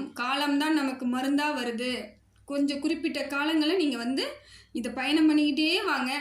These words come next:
நிறைய மாற்றத்தை அனுபவிப்பீங்க. எது ஒண்ணும் ஒரே நாள்ல கிடைச்சிடாதீங்க.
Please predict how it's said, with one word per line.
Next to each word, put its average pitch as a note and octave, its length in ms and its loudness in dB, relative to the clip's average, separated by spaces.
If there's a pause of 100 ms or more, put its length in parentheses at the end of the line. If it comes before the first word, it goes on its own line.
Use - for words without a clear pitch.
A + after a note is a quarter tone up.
(320)
நிறைய B3+ 440 -2
மாற்றத்தை C#4+ 420 0
அனுபவிப்பீங்க. A#3+ 580 -4 (580)
எது D#4+ 280 0
ஒண்ணும் D#4 320 4
ஒரே C#4 200 0
நாள்ல C4+ 300 0
கிடைச்சிடாதீங்க. A#3+ 640 -6